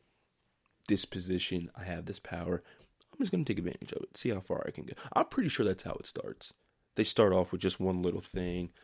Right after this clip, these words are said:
one little thing here or there. Like, "I'll, I'll do this, I'll do that." And then it gradually builds to a point where their, their ego and their confidence is so high that they're just like, "You know what? I'm gonna go up to this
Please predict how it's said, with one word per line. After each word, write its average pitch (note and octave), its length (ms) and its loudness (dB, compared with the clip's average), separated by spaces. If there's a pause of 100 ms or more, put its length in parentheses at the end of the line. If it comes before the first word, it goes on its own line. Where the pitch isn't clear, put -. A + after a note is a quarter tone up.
(220)
one F#2 120 -4
little F2+ 160 -4
thing F#2+ 240 -4
here F2 240 -6
or F2 40 -8
there. F2 540 -4 (260)
Like, - 180 -6
"I'll, F2+ 160 -4 (100)
I'll G2+ 260 -8
do F#2 200 0
this, F2 460 -4 (380)
I'll F2 100 -4
do F2+ 220 -4
that." E2+ 280 -2 (200)
And G2 100 6
then F#2 100 4
it - 80 -2
gradually F2+ 460 2
builds F2 380 0
to - 100 -8
a F2+ 40 -4
point - 260 -4
where G2+ 100 -4
their, F#2 240 0 (200)
their F#2+ 200 -2
ego G2+ 300 0
and E2+ 80 -6
their F#2 80 -2
confidence F#2 540 -6
is F#2 100 -4
so G2 180 -6
high A2+ 180 -12
that - 100 -20
they're G#2+ 100 -10
just - 160 -10
like, B2+ 140 -6
"You B2+ 60 0
know C3+ 100 0
what? C3 120 -4 (280)
I'm B2+ 80 0
gonna B2+ 140 2
go A2+ 180 -2
up A#2+ 100 -8
to - 100 -10
this A2 280 0